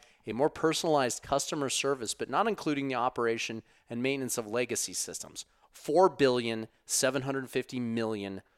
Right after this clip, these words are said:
seven hundred thousand dollars to remain available until twenty thirty-one. And it just keeps going on and on and on and on. Oh, here, here's the big, here's the big number right here.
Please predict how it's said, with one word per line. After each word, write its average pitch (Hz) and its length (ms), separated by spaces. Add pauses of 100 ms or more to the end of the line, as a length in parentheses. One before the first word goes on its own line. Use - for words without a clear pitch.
(140)
seven 107 400
hundred 101 260
thousand 98 280
dollars 92 280
to 151 120
remain 240 240
available 160 440
until 113 440 (560)
twenty 104 280
thirty-one. 95 500 (1080)
And 143 140
it 165 40
just 165 180
keeps 127 200
going 110 360
on 107 400
and 90 100
on 98 340
and 90 120
on 95 240
and 90 100
on. 92 420 (200)
Oh, 113 160
here, 131 340
here's 120 300
the 104 80
big, 101 420
here's 135 280
the 104 80
big 92 280
number 85 260
right 87 220
here. 92 220